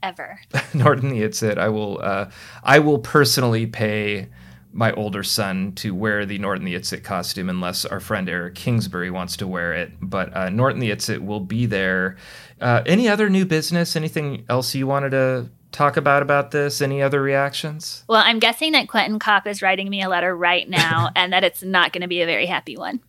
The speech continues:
Speaker 2: It's not her fault, Quentin. <laughs> She wrote a few columns. The Rec and Parks Department has supported this. I hope he writes the Department of Rec and Parks first and that you and I are kind of a little bit further down the road. And you know what?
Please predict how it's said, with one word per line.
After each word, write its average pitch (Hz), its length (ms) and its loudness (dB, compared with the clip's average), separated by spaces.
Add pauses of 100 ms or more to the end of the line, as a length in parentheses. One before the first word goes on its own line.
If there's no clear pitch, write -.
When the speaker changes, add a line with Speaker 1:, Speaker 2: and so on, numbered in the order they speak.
(380)
Speaker 2:
It's - 320 0
not 220 240 4
her 214 140 6
fault, 220 360 2
Quentin. 180 420 0
<laughs> 190 200 4 (260)
She - 200 2
wrote 196 200 6
a - 40 8
few 185 200 -4
columns. 170 680 4
The 131 160 2
Rec 151 240 4
and 165 160 0
Parks 156 340 -2
Department 120 680 0 (400)
has 117 340 6
supported 151 580 4
this. - 480 -4
I 123 120 4
hope 180 180 6
he 180 80 6
writes 131 420 4
the 117 160 -2
Department 117 560 0
of 104 140 -4
Rec 110 180 0
and 110 140 -2
Parks 101 260 -4
first - 560 -2 (320)
and 117 140 0
that 117 100 0
you 117 220 2
and 104 100 0
I 98 180 2
are 101 140 0
kind 107 240 -2
of 92 80 -2
a 95 60 -4
little 92 220 -4
bit 92 140 -6
further 95 300 -6
down 92 220 -4
the 101 80 -4
road. 120 200 4
And 160 140 -2
you 160 80 0
know 175 120 4
what? 180 260 4